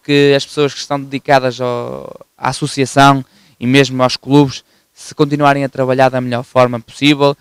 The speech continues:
eh, porque sem dúvida que cada equipa movimenta por semana, a nível de treinos, mais de oitenta atletas com o escalão sénior, ao escalão feminino,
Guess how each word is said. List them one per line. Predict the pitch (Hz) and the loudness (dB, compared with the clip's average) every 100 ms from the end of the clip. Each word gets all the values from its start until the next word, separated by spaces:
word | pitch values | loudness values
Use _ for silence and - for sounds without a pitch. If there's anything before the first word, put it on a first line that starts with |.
| _ _ | _ _
eh, | 123 127 - | -8 -6 -6
porque | 143 - 151 147 143 139 139 131 | -10 -4 4 6 6 6 2 -2
sem | - - - - 170 | -12 -20 -8 0 2
dúvida | 160 160 151 160 | 2 2 0 -2
que | - 160 151 139 | -2 -2 0 -2
cada | - 190 | 2 4
equipa | 190 180 185 190 | 4 0 -6 -6
movimenta | 190 180 185 180 | -4 -4 -4 -4
por | 175 165 | -8 -12
semana, | - 156 151 156 156 160 _ _ | -8 2 4 4 -2 -8 _ _
a | - 135 | -4 0
nível | 151 160 147 | 2 2 -2
de | 131 | -6
treinos, | 143 151 160 151 - _ _ _ - | 2 4 4 -4 -10 _ _ _ -2
mais | 143 180 175 | 4 4 6
de | 180 | 4
oitenta | 156 165 147 | 4 2 2
atletas | - 147 143 - 135 - | 0 0 0 -2 -12 -12
com | 139 | -10
o | 135 | -10
escalão | - 127 123 | -4 -4 -2
sénior, | - 147 156 143 | 4 4 6 4
ao | 143 | 4
escalão | 135 131 127 | 2 -2 -6
feminino, | 120 117 113 135 143 143 | -6 -12 -2 0 0 -2